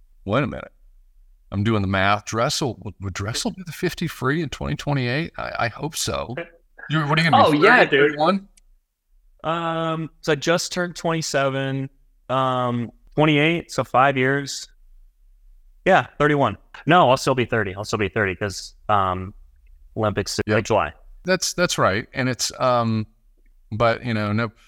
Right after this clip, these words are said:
Speaker 1: I was, it's a, it's a funny question because it's like, you know, you're, you're already an Olympic superstar. And I had this conversation with Ryan Murphy. I'm like, "Do you go to L A twenty twenty-eight and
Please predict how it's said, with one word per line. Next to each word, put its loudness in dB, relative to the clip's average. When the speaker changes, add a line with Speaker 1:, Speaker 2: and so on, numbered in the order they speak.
Speaker 1:
I 2
was, -2
it's -2
a, -2
it's -2
a 0
funny 0
question -2
because -6
it's -4
like, -2
you 0
know, -2
you're, -2
you're 0
already 2
an 0
Olympic -2
superstar. -4
And 0
I 0
had -2
this -4
conversation -2
with -2
Ryan 0
Murphy. -2
I'm -4
like, -6
"Do -4
you -4
go -2
to 0
L 2
A -2
twenty -2
twenty-eight 0
and -8